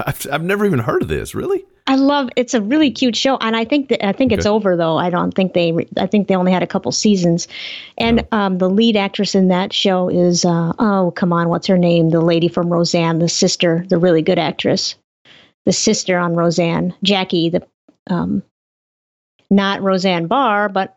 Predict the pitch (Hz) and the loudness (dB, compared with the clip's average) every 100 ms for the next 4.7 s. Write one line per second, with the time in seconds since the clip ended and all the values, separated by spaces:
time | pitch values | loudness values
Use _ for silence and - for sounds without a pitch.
0 | _ 220 240 214 214 220 202 190 - 240 | _ -4 -2 0 0 0 2 0 0 -2
1 | - 254 262 - _ _ _ _ _ _ | 2 0 0 -6 _ _ _ _ _ _
2 | _ _ _ - 220 214 226 220 226 247 | _ _ _ 0 2 4 2 2 0 2
3 | 247 262 - - - 82 71 76 71 64 | 2 2 0 -4 -6 -8 -6 -6 -6 -6
4 | 57 - - 180 175 - | -10 -14 -4 -2 -2 -6